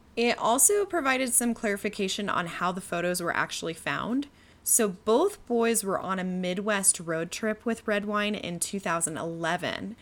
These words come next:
It was then that Dylan was using Redwine's computer and came across the pictures, and he also showed them to Corey. Corey then documented them by taking pictures on his phone. A year later, in August twenty twelve,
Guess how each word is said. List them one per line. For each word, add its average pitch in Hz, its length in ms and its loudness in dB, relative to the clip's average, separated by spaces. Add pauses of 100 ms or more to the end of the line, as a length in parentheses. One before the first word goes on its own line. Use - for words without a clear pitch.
(260)
It 196 160 0
was 175 300 2
then 269 360 4
that - 180 -2
Dylan 208 300 0
was 190 180 -2
using 180 400 -4
Redwine's 165 480 -2
computer 220 540 0
and 175 240 -2
came 175 240 -6
across 214 420 -2
the 165 120 -4
pictures, - 760 -4
and 165 220 -2
he 175 160 -4
also 175 420 0
showed 160 340 -4
them 151 140 -6
to - 120 -4
Corey. - 680 -6 (320)
Corey 196 380 2
then 175 240 -2
documented 226 760 4
them 165 260 -2
by 165 100 4
taking 175 400 -4
pictures 151 380 -8
on 156 140 -8
his 165 140 -6
phone. - 480 -4 (400)
A 220 60 2
year 226 320 2
later, 226 380 2
in 214 200 0
August 196 500 2
twenty 185 280 -4
twelve, 180 640 0